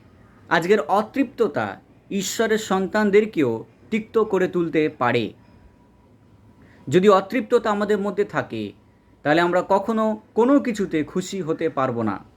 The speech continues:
যদি আমরা অল্পতে খুশি না হতে পারি, তাহলে অনেক লাভ করলেও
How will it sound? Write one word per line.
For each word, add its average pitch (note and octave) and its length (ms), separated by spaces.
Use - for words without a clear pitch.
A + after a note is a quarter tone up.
যদি G#3+ 280
আমরা F3+ 480
অল্পতে A3+ 480
খুশি G#3+ 400
না C#3+ 380
হতে G#3+ 220
পারি, A2+ 360
তাহলে D3+ 280
অনেক G3 420
লাভ D#3 220
করলেও C3+ 360